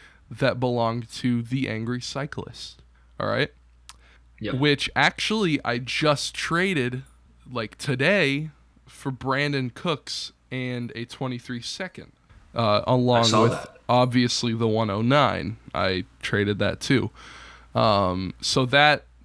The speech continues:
Speaker 1: that is interesting. So that, that trade of Zach Moss helped me get Brandon Cooks in a second. Um, and then after that, um, V V,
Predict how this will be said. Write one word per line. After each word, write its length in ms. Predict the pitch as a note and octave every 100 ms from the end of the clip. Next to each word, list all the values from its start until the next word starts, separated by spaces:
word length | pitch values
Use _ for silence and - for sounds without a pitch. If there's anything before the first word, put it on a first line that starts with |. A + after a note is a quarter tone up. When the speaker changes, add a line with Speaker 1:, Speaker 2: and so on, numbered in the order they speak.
| - -
Speaker 1:
that 320 | A#2+ C3+ C#3 C3
is 160 | A#2+
interesting. 480 | B2 A#2+ A#2+ - B2
So 220 | - C3
that, 480 | A#2+ A#2 C#3 D3 - - -
that 220 | C3 A2
trade 540 | - - D#3 D#3 C3+ A2
of 180 | A#2+ A#2
Zach 340 | B2+ A#2 -
Moss 360 | C3+ D3 B2+ -
helped 180 | A#2 A2+
me 80 | A2
get 200 | G#2 A2
Brandon 320 | A#2+ A#2 A2
Cooks 300 | - A#2+ -
in 60 | A2+
a 60 |
second. 480 | A2 - F3 - - - - - - - - - -
Um, 580 | A#2 A#2 A2 G#2 G2 G#2 - _ _ _ - -
and 440 | C3+ C#3 C#3 C3 B2
then 440 | C#3+ D#3 D3 C#3+ -
after 320 | C3 - B2+
that, 560 | A2+ C3+ F#3+ F#3 E3+ - - _ _ - - -
um, 840 | A#2+ A2+ A2+ A2+ A2+ A2 G#2+ A2+ - _ - - -
V 580 | B2 A2+ A#2 D3+ D#3 D3+
V, 540 | B2 C#3 G3+ G3+ F#3